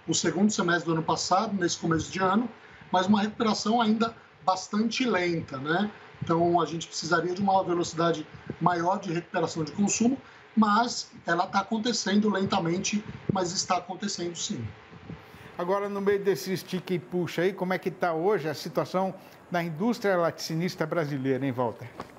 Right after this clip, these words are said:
Speaker 1: Ah, como eu, como eu comentei, o leite O H T tá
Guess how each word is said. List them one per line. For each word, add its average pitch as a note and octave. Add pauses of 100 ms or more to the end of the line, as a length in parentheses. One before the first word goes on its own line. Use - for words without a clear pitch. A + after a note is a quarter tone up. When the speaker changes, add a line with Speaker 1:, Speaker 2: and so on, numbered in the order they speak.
(380)
Speaker 1:
Ah, D#3
como F3+
eu, G#3
como G3
eu F#3+
comentei, G3+
o D3+
leite F#3
O G3+
H F#3+
T A3
tá G3+